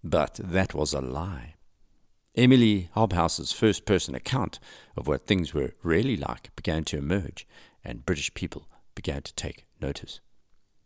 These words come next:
Remember, she visited Bloemfontein in January nineteen oh one and was given access to the camps by local commanders because she had brought clothes and other goods from Cape Town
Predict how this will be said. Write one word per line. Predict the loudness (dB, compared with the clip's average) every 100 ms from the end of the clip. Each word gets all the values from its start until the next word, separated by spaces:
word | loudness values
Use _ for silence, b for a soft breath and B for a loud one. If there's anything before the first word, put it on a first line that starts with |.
| _ 6
Remember, | 8 10 8 6 0 B B
she | 6 8
visited | 10 8 6 4 8
Bloemfontein | 8 8 6 6 6
in | 6 4
January | 6 6 6 4 4
nineteen | 4 4 4
oh | 4
one | 4 2 -2 b b b
and | -6 -4
was | 0
given | 2 2 2
access | 2 0 -2 -2
to | 2 2
the | 2
camps | -4 -8 -12 b b 0
by | 2 2 -2 b b -4
local | 4 4 4
commanders | 0 4 4 4 -4 -14 b b b
because | 0 2
she | 4 4
had | 4
brought | 4 4 4
clothes | 4 6 6 4 2
and | 4
other | 4
goods | 4 4 2
from | -6 -2
Cape | -2 -2
Town | -4 -8